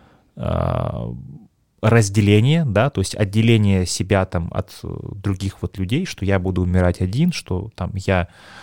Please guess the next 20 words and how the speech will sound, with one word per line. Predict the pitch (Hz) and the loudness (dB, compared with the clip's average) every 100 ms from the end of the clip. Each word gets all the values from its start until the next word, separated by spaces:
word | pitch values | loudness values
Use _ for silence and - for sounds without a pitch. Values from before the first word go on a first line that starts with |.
| - - - | -20 -16 -4
у | |
меня | 95 98 90 | 0 2 2
своя | - 95 92 87 | 0 0 2 2
жизнь, | 90 135 139 110 | 2 2 2 2
у | |
меня | 95 90 | 2 0
там | 90 90 | -2 -4
свой | - 95 92 90 85 | -6 -4 0 0 0
рюкзак, | 85 95 87 92 90 95 95 - - | -2 -4 -4 -4 -2 -2 -2 -8 -8
э, | 92 90 90 - 92 | -6 -4 -6 -8 -8
свой | - - 92 92 92 90 85 | -8 -8 -4 0 2 0 -2
телефон, | - 90 92 - 120 135 135 - - - _ _ - | -6 -4 -6 -2 2 4 2 -2 -12 -20 _ _ -10
а, | 92 92 90 90 101 | -6 -6 -6 -8 -8
свой | - 98 95 | -4 2 2
компьютер, | - 90 - 95 90 | 2 0 0 -2 -4
своя | - 95 90 87 | -6 -2 0 0
комната, | - 95 92 90 - | -2 0 2 0 -4
своя | - 90 85 | -4 -2 -2
квартира, | 85 87 87 - 87 82 87 - - - _ - | -2 -8 -8 -8 -6 -4 -6 -12 -20 -20 _ -14
а, | 90 90 90 90 | -10 -8 -8 -8